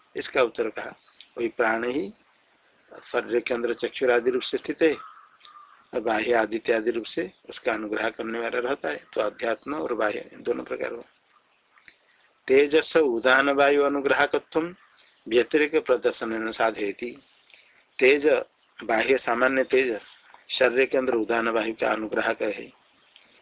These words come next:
इसको विपरीत कथन करके दिखाते हैं। यस्मात् भाष्य में, यस्मात् तेज स्वभाव बाह्य तेज अनुग्रहित,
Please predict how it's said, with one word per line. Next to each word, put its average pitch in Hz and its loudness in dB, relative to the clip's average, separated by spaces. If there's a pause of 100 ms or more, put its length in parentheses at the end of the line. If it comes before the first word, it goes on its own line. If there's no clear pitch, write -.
इसको 127 -2
विपरीत 117 2
कथन 117 -4
करके 110 -4
दिखाते 110 -6
हैं। 113 -12 (680)
यस्मात् 117 0
भाष्य 107 -8
में, 135 -10 (1700)
यस्मात् 147 2
तेज 131 4
स्वभाव 135 4
बाह्य 120 4
तेज 131 2
अनुग्रहित, 135 2